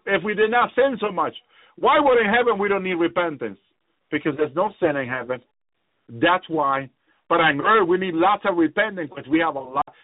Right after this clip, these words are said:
We sin a lot. That's why. But when we get to heaven, when we get to heaven, thank you, Lord. Praise you. I want to touch something here in verse twenty-two.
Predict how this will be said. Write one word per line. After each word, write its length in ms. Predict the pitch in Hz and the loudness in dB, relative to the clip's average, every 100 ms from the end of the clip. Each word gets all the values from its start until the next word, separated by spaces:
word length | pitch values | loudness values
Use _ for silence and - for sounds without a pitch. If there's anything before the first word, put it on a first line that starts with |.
| _ | _
We 180 | 156 165 - | 0 0 0
sin 220 | 226 214 220 | 0 0 -2
a 100 | 160 | 0
lot. 380 | 156 175 202 - _ _ _ _ _ _ _ _ _ _ _ 92 | 4 4 2 -2 _ _ _ _ _ _ _ _ _ _ _ -12
That's 280 | 90 151 160 | -2 0 0
why. 320 | 160 151 113 90 _ _ _ _ _ _ - | 0 -2 -2 -8 _ _ _ _ _ _ -6
But 120 | 147 | 0
when 160 | 165 190 | 0 0
we 100 | 202 | 0
get 280 | 196 202 | 0 0
to 120 | 202 160 | 0 0
heaven, 520 | 170 196 160 135 123 _ _ _ _ _ _ _ _ | 2 2 -2 -10 -12 _ _ _ _ _ _ _ _
when 220 | 143 175 175 | 0 0 2
we 160 | 247 | 0
get 420 | 170 185 247 226 - | 0 2 2 0 0
to 220 | 185 147 | 0 0
heaven, 640 | 160 196 226 175 165 151 107 _ _ _ _ _ _ _ _ _ _ _ _ _ _ _ _ - | 0 2 2 2 0 0 -8 _ _ _ _ _ _ _ _ _ _ _ _ _ _ _ _ -4
thank 240 | 190 196 | -2 -2
you, 100 | 196 | -4
Lord. 540 | 190 208 220 190 160 143 _ _ _ _ _ _ | -2 2 2 4 2 -2 _ _ _ _ _ _
Praise 200 | - 196 | -4 -4
you. 100 | 185 | -4
I 140 | 196 247 | -2 0
want 160 | 247 | 2
to 80 | 208 | -2
touch 240 | - 196 196 | -2 -4 -2
something 260 | 196 165 170 | -2 -2 -4
here 140 | 160 | -4
in 40 | 147 | 0
verse 180 | 160 151 | -2 -2
twenty-two. 480 | 165 143 - 139 | -6 -6 -8 -10